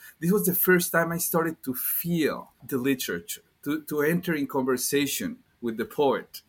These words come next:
to understanding and, and deciphering what was behind the tricky kind of arrangement of words. I started to explore questions that really intrigued me, like how do airplanes fly? <laughs> Why do airplanes fly?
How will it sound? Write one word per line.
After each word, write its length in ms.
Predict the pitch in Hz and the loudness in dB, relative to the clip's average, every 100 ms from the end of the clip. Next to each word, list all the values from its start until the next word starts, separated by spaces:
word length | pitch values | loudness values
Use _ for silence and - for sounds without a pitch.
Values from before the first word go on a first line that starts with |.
| _ - | _ -4
to 140 | 143 | 0
understanding 680 | 139 143 139 175 160 160 151 | 2 2 2 2 2 2 0
and, 200 | 131 127 | 0 2
and 240 | 120 120 120 | 0 -2 -2
deciphering 800 | 127 - 175 202 196 127 78 - _ _ _ - | -2 2 4 2 2 0 -2 -8 _ _ _ -4
what 260 | 131 160 160 | 0 2 2
was 200 | 165 - | 0 0
behind 520 | 135 - 143 143 127 | -4 2 4 4 4
the 240 | 113 107 - - | 2 2 -6 -12
tricky 560 | - 180 185 170 143 131 | -4 -4 -4 -4 -4 -2
kind 220 | 147 127 | 0 0
of 120 | 113 | 2
arrangement 520 | 117 113 147 135 131 104 | 0 2 0 0 -2 -4
of 140 | 101 | -4
words. 600 | 135 160 - - - - _ _ - - | -2 0 -2 -4 -12 -12 _ _ -20 -6
I 160 | 123 - | -2 0
started 540 | - 160 151 156 147 | 0 2 4 2 0
to 120 | 147 135 | 0 0
explore 380 | 131 131 135 | 0 -2 -2
questions 480 | 139 127 123 156 139 | 0 0 0 -4 -2
that 240 | 135 110 113 | -2 -2 -2
really 260 | 120 165 | -2 -2
intrigued 340 | 143 160 185 - | -4 -6 -6 -4
me, 100 | 95 | -4
like 220 | 92 - | -4 -2
how 200 | 131 135 | -2 0
do 180 | 143 131 | 0 0
airplanes 420 | 151 143 117 - | 0 -2 -4 -4
fly? 440 | - 156 139 82 | 0 2 2 -2
<laughs> 40 | - | -4
Why 240 | 127 139 | -2 0
do 240 | 165 156 135 | 0 2 0
airplanes 420 | 127 120 110 - | 0 -4 -8 -6
fly? 480 | 143 160 151 87 | 0 2 4 2